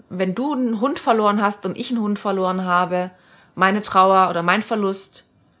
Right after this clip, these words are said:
ist so individuell und deiner ebenso, dass man das nicht vergleichen kann. Ähm,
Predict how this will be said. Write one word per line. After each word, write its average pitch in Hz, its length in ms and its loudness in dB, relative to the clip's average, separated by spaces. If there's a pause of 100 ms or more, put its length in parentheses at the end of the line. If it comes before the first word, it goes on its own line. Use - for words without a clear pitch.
(160)
ist - 180 -6
so 262 120 4
individuell 190 840 2
und 185 200 -6
deiner 175 300 2
ebenso, 185 400 0
dass 180 260 -4
man 175 120 -2
das 170 120 -4
nicht 208 120 -6
vergleichen 175 420 0
kann. 139 320 -8 (2000)
Ähm, 175 560 2